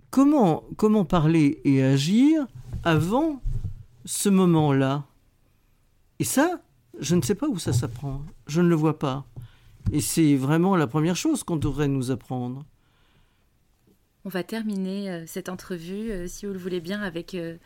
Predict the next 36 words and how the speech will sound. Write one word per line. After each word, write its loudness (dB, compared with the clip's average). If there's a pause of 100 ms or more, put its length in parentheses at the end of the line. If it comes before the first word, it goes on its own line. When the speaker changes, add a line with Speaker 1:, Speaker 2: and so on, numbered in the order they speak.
(380)
Speaker 2:
un -4
dernier 0
thème, -6 (460)
qui -2
est, 2
euh, -4 (160)
la -2
musique. -6 (540)
Vous -4
avez 2
eu 0
un 0
lien 0
particulier -6
avec 0
David -2
Bowie, 0
si -10
je -8
me -10
trompe -12
pas. -6
Il -6
vous -14
a -8
envoyé -6
un -6
crâne -6
qu'il -10
a -6
utilisé -8
pour -18
un -8
de -12
ses -14
clips. -16